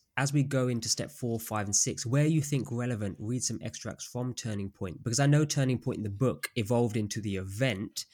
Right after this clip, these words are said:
which was a live event, which you did three days, working people through this. And this six-step change process was one component of the Turning Point event. And I know from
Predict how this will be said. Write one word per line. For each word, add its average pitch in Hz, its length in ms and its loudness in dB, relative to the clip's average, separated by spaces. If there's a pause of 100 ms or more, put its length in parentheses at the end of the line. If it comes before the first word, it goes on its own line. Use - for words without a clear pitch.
(360)
which - 240 -6
was 107 200 -2
a 107 60 0
live 117 380 2
event, 107 300 -2
which 92 200 -10
you 101 60 -10
did 101 160 -6
three 123 340 -2
days, 110 420 0 (460)
working 131 580 2
people 117 360 -4
through 131 320 0
this. - 180 -4
And 127 140 2
this 156 120 6
six-step - 380 0
change 139 300 2
process 107 400 -2
was 113 200 -2
one 120 460 2
component 131 640 -2 (280)
of 101 140 -10
the 107 80 -8
Turning 107 340 -4
Point 104 240 -4
event. 98 340 -4
And 110 240 0 (580)
I 139 220 6
know 131 320 4
from 107 640 -4